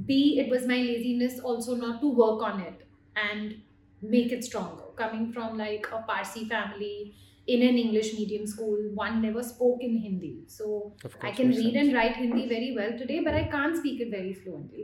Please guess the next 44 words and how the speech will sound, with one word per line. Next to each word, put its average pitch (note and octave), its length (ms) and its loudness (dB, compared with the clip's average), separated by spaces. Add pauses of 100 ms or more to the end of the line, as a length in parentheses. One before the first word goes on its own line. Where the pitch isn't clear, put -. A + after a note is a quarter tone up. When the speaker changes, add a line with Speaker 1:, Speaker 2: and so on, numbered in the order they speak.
(100)
Speaker 1:
the A#3+ 60 2
way B3+ 180 2
I A#3 80 0 (100)
can B3 100 2
express A#3 400 -2
myself G#3+ 380 -6
in G3+ 100 -10
English. - 400 -2 (560)
Speaker 2:
Hmm. A2 240 -12
Speaker 1:
So - 420 4 (720)
that C4 200 6
was D4 120 2
the D4 100 0
problem. G3+ 600 -2
Be-, C#4 280 0
people C#4+ 340 0
would E4 120 0
just D#4+ 180 0
look C4+ 160 -2
at C#4+ 120 -4
me D4 180 -2
and C#4 100 -2
they C4+ 80 -2
would C4+ 160 -4
be C#4 180 -2
like, C4+ 120 0
"नहीं, C#4+ 440 2
uh, B3 520 -2
I - 100 -2
mean, B3+ 200 4
you C4 240 -2
don't B3+ 280 4
look A#3+ 160 0
like B3 160 -4
an A3+ 100 0
Indian, G#3 380 -4
first G3 220 -6
of G3+ 60 -10
all." F#3+ 180 -4 (200)
And, - 200 -2
you G3+ 140 6
know, - 80 0
Speaker 2:
<laughs> - 1200 0
Speaker 1:
uh, A3 600 2